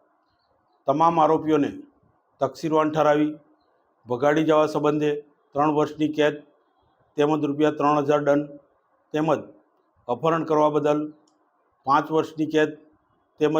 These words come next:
પાંચ હજાર દંડ તેમજ ભોગ બનનાર સગીર બાળા ઉપર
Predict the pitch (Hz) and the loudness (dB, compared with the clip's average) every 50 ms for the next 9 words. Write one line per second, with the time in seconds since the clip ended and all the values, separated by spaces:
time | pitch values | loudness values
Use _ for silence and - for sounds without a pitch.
0 | 151 - - 139 139 147 147 156 160 151 156 156 151 147 147 147 151 - - - | -2 -2 -2 0 0 0 0 -2 0 0 0 0 2 0 -2 -2 -4 -10 -18 -20
1 | _ _ _ _ _ _ _ _ _ - 151 156 160 151 - - - - _ _ | _ _ _ _ _ _ _ _ _ -2 0 0 0 0 -2 -4 -8 -20 _ _
2 | _ _ _ _ _ _ _ _ _ _ _ _ _ _ _ - - 160 170 151 | _ _ _ _ _ _ _ _ _ _ _ _ _ _ _ -2 0 0 0 0
3 | 156 160 156 156 156 151 151 151 156 156 - _ _ _ _ _ _ _ _ _ | 0 0 0 2 2 2 0 0 -4 -10 -18 _ _ _ _ _ _ _ _ _
4 | _ - - 139 139 151 165 160 151 147 143 151 156 156 147 156 156 139 | _ -8 -6 -6 -6 -4 -4 -2 0 2 2 4 4 2 2 0 0 -2